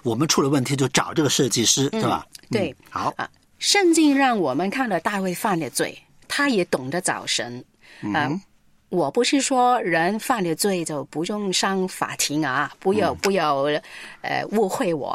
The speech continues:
Speaker 2: 啊。
Speaker 1: 嗯。
Speaker 2: 人犯罪呢是有承担后果的，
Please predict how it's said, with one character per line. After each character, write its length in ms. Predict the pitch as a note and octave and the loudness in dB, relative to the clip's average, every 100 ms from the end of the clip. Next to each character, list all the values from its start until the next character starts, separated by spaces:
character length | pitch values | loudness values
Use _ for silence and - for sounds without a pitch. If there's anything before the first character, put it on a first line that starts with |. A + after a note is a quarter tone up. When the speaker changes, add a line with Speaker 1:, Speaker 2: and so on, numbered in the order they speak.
| - | -4
Speaker 2:
啊。 200 | C#3 C3 _ - - | -4 -4 _ -20 -14
Speaker 1:
嗯。 120 | A2+ C#3 | -10 -2
Speaker 2:
人 260 | F3 F#3+ | 0 0
犯 240 | C4 D4 B3+ | 0 0 2
罪 300 | - A#3 G3+ | 2 2 2
呢 240 | F#3 F3 | 0 0
是 340 | F3 F#3 D#3+ D3 | -2 -2 -2 -2
有 240 | D#3+ E3+ | -2 -2
承 360 | - - D3 F3 | -4 -4 -2 0
担 200 | F#3 G3 | 0 -2
后 260 | - C4 F3 | -2 -4 -4
果 240 | - - | -6 -6
的， 160 | - - | -8 -10